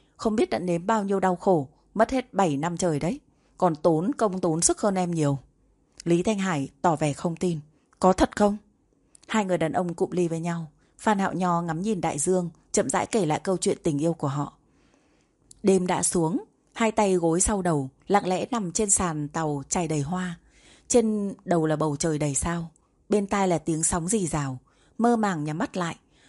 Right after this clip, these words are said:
tất cả những phiền não tích tụ trong đầu dường như đều tan biến. Hứa Trác Nhiên đột nhiên ngoảnh đầu lại,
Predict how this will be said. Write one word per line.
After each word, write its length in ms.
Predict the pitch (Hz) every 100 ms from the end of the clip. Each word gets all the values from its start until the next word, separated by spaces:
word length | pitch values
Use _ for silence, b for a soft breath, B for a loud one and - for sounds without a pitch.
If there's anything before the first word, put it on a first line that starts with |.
| b
tất 200 | - 277
cả 180 | 240 175
những 160 | 139 160
phiền 240 | 226 175
não 180 | 156 -
tích 220 | - -
tụ 180 | 233 -
trong 220 | - 202
đầu 280 | 175 151 143
dường 220 | 170 151
như 160 | 170 185
đều 140 | 170
tan 260 | - 175 165
biến. 240 | 151 160 311 _ _ b b b b
Hứa 220 | 180 175
Trác 240 | 208 247
Nhiên 280 | 196 185 175
đột 200 | 170 156
nhiên 160 | 180 180
ngoảnh 220 | 180 143
đầu 140 | 151
lại, 220 | 143 156